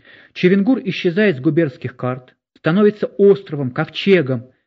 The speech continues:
на который сходятся вытесненные из большого мира странники, неудачники, мечтатели. Вслед за Копенкиным здесь появляется изгнанный из рев заповедника Пашинцев, тоскующий Гопнер,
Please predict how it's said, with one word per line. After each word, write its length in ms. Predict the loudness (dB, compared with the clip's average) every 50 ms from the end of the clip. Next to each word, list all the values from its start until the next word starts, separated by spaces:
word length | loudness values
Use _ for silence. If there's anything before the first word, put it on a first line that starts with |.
| _ _ -2
на 100 | -2 0
который 300 | 2 0 2 2 0 -2
сходятся 520 | -2 0 2 2 2 2 0 -2 -4 -2
вытесненные 580 | 0 0 0 -2 -4 -8 -6 -4 -2 -2 -2 -4
из 160 | -4 -6 -4
большого 360 | -4 -4 -6 -4 -2 -2 -2
мира 240 | 0 0 0 -2 -2
странники, 600 | -4 -6 -4 -2 -2 0 0 -2 -4 -4 -4 -4
неудачники, 720 | -4 -2 -2 -2 0 0 -2 -2 -2 -6 -10 -8 -6 -4
мечтатели. 680 | -4 -4 -4 -6 -8 -8 -6 -6 -8 -8 -14 -20 -20 -20 _ _ _ _ _ -20 -20 -20 -20 -20 -20 -20 -20 _
Вслед 240 | 0 4 4 4 4
за 80 | 2
Копенкиным 600 | 0 0 0 0 2 2 2 2 0 -2 -2 -2 -2
здесь 200 | -2 -2 -4 -2
появляется 500 | -2 -2 -2 0 0 0 -2 -2 -4 -6
изгнанный 520 | -6 -2 -2 -2 0 0 0 0 0 -2
из 240 | -2 -4 -6 -2 0
рев 200 | 2 4 4 4
заповедника 640 | 2 0 -4 -2 -2 -2 0 0 -2 -2 -2 -4 -6
Пашинцев, 560 | -4 -2 -2 -2 -2 -4 -8 -8 -8 -8 -6
тоскующий 580 | -4 -4 -4 -2 0 0 2 2 0 -2 -4 -6
Гопнер, 500 | 0 4 4 4 4 2 -2 -10 -10 -10